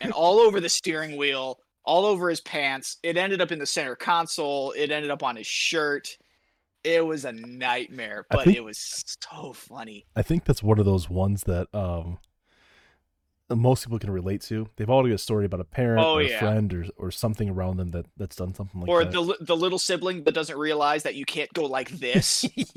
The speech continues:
Speaker 2: Yeah. Or when they go to eat it, they shove their whole face into it. <laughs>
Speaker 1: Yeah.
Speaker 2: Instead of trying to eat it, like, right, we had this, uh, place in Traverse City uh, where I'm from.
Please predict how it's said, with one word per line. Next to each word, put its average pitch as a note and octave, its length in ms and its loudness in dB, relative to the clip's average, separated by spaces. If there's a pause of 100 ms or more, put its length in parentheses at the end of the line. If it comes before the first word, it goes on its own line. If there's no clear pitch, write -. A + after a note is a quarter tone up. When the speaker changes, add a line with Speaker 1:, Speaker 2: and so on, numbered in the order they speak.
(160)
Speaker 2:
Yeah. E3+ 100 -2 (1120)
Or C3 80 4
when C3 140 4
they B2+ 100 4
go B2+ 120 4
to B2 160 0
eat A#2 100 -2
it, A2+ 100 -2
they A2 100 -4
shove B2 180 -2
their A#2+ 100 0
whole A#2 200 -2
face G#2 300 -6
into A2 280 -4
it. - 180 -4 (260)
<laughs> - 280 2
Speaker 1:
Yeah. C#3 320 2 (500)
Speaker 2:
Instead C3 320 4
of G#2+ 60 -4
trying A#2 200 2
to G#2+ 120 -6
eat G#2+ 80 -2
it, G#2+ 40 -2
like, G#2 140 -2
right, G#2 180 2 (160)
we A#2+ 200 2
had F3 140 4
this, A2+ 200 2
uh, F#2 120 0
place - 340 -2
in F2 200 -6
Traverse G#2 320 -4
City A#2 280 -4 (640)
uh, F#2+ 160 -8
where G2 160 -4
I'm F2+ 100 -6
from. G2+ 320 -6